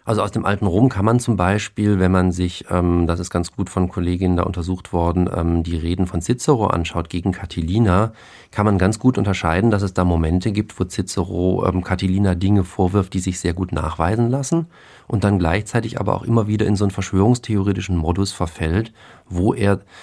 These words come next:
Catilina Dinge vorwirft über angebliche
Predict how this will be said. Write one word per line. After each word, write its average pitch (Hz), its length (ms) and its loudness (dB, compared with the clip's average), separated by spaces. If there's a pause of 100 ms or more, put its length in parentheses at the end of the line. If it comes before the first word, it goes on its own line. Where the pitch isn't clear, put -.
(160)
Catilina 98 640 2
Dinge 95 300 0
vorwirft 92 580 0
über 92 180 -4
angebliche 90 960 -2